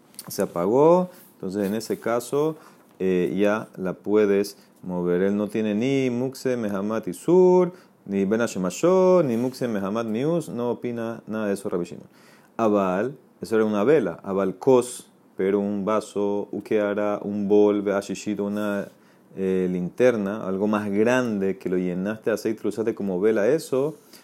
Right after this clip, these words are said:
lo Yezizem Mekomam, eso no lo puedes mover, inclusive después que se apagó. Madre, ¿por qué? Madre, porque es diferente. Rabbi Elazar, hay que poner aquí, de Rabbi Shimon, el hijo de Rabbi Shimon, Omer,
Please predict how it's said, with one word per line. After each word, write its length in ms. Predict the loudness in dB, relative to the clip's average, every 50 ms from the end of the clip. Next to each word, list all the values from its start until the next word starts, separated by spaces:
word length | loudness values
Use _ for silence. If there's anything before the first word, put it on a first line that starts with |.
| _ _ _
lo 260 | -4 0 2 4 4 4
Yezizem 680 | 4 4 4 2 2 2 -2 -4 -2 -2 -2 -2 -2 -2
Mekomam, 720 | -4 -6 -4 -4 -4 -4 -2 -2 -2 -2 -2 -2 -2 -2 -4
eso 280 | -4 -6 -8 -8 -8 -6
no 380 | -6 -4 -4 -4 -4 -4 -4
lo 220 | -2 -2 -4 -2 -4
puedes 160 | -6 -6 -4
mover, 320 | -6 -4 -2 -2 -2 -2
inclusive 480 | -4 -6 -8 -10 -10 -6 -2 -2 0 0
después 440 | 0 -2 -2 0 0 0 0 0 -4 -12 -20 -20 -20 -20 -20 -12
que 120 | -8 -6 -6
se 120 | -2 -2
apagó. 340 | -4 -2 2 2 4 4 4
Madre, 200 | 4 2 0 0
¿por 240 | 0 -2 -2 -2 -2
qué? 300 | 2 2 2 2 2 -4 -12 -20 -20 -16 -12
Madre, 140 | -10 -8
porque 200 | -8 -8 -6 -6
es 40 | -4
diferente. 460 | -4 -4 -4 -2 -2 -2 -2 -2 -4 -8 -16 -20 _ -20 -20 -20 -20 -20 -20 _ _ -4
Rabbi 500 | -2 -2 -2 0 0 0 2 0 0 0 0
Elazar, 920 | 0 2 2 2 2 2 2 0 0 0 2 4 4 4 4 2 0 -4 -10 -16 _ _ _ _ _ _ _ -20 -20 -18
hay 60 | -12
que 140 | -10 -10 -8
poner 260 | -8 -8 -6 -4 -6
aquí, 420 | -6 -6 -4 -4 -4 -2 -4 -6 -8 -12 -20 -20 -20 -20 _ _ -8
de 160 | -6 -4 -2
Rabbi 880 | 0 0 -2 -2 -2 -2 -2 -2 0 0 0 0 0 0 0 0 -2 -2
Shimon, 360 | -4 -6 -6 -4 -2 -2 -2
el 100 | -2 0
hijo 100 | 0 0
de 60 | 0
Rabbi 200 | 0 0 -2 -2
Shimon, 500 | -6 -6 -6 -6 -4 -2 -2 -2 -2 -2
Omer, 580 | -2 -2 -2 -2 -2 -2 -2 -2 -2 -2 -4